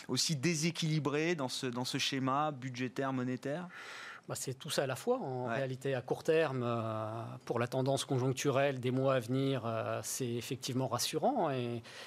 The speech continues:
Speaker 2: et année après année, parce qu'avant la crise sanitaire, on a quand même, il faut se, euh, remémorer tous les événements depuis la crise financière de deux mille huit, finalement, des, des,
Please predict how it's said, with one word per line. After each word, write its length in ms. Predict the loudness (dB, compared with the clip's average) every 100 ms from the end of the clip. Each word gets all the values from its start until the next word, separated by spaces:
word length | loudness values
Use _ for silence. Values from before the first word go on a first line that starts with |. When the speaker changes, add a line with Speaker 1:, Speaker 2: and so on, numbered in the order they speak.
| -2
Speaker 2:
et 120 | 2 4
année 240 | 6 4
après 320 | 4 2 4
année, 320 | 4 4 2
parce 180 | 0 -2
qu'avant 260 | -2 2 2
la 120 | 0
crise 560 | -2 -4 -4 -2 -2 -2
sanitaire, 580 | -2 -4 0 2 2 0
on 120 | 0
a 220 | 0 -2 -4 0
quand 160 | 2
même, 180 | 2 2
il 60 | 0
faut 260 | -4 -6
se, 180 | -4 -4 -6 -8 -12 -12 -14 -16 -8
euh, 120 | -4 -2
remémorer 840 | 2 4 4 4 4 6 6 4 2
tous 100 | 0
les 200 | 2 4
événements 420 | 4 4 4 2
depuis 300 | 0 -4 -4
la 100 | -4
crise 240 | -2 -4
financière 480 | -2 -2 0 0 0
de 80 | 0
deux 140 | -2
mille 200 | -2 -2
huit, 220 | -2 -2
finalement, 400 | -4 -6 -4 -2
des, 240 | 0 -2 -2
des, 240 | -6 -8